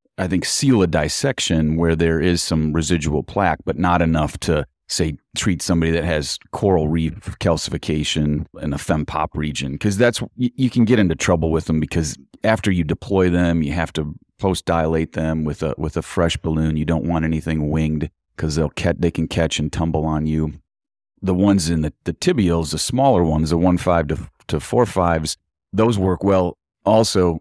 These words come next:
but again, the tibials, I think, are, are, you know, there's a fair amount of calcification in those, whether we see it or not, and that medi-, medial calcification is always a problem.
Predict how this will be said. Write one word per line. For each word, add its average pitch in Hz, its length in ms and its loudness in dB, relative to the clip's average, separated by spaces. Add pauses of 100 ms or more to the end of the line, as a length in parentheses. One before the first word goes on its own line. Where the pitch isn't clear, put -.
but 95 160 -2
again, 87 520 0 (160)
the 85 100 -4
tibials, 85 680 0
I 80 40 -4
think, - 480 -4 (120)
are, 73 240 -8
are, 78 320 -2 (240)
you 87 100 -4
know, 78 80 -2
there's 78 180 -2
a - 40 -8
fair 98 160 -2
amount 85 200 0
of 71 60 -6
calcification 80 720 -2
in 78 120 0
those, 78 360 0 (140)
whether 80 240 0
we 73 100 -2
see 85 240 0
it 76 60 2
or 76 100 2
not, 80 300 0
and 78 100 -4
that 69 80 -2
medi-, 78 300 -4
medial 78 260 0
calcification 80 720 -2
is 73 100 -2
always 76 260 -2
a 73 40 -6
problem. 80 540 -2